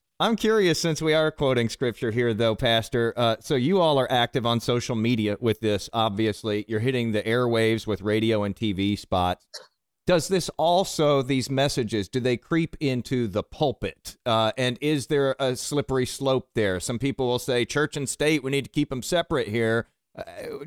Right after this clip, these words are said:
does it make it wa-, its way there, and does that complicate things?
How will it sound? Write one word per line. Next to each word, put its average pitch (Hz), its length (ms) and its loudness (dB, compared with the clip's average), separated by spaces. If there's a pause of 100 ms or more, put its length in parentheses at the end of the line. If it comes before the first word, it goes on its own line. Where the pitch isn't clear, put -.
(360)
does 160 220 2
it 160 140 -2
make 175 200 0
it 151 120 0
wa-, 165 160 0
its 156 160 -4
way 156 180 2
there, 147 300 2
and 113 100 2
does 127 160 0
that 139 220 0
complicate 98 560 -2
things? 76 300 -8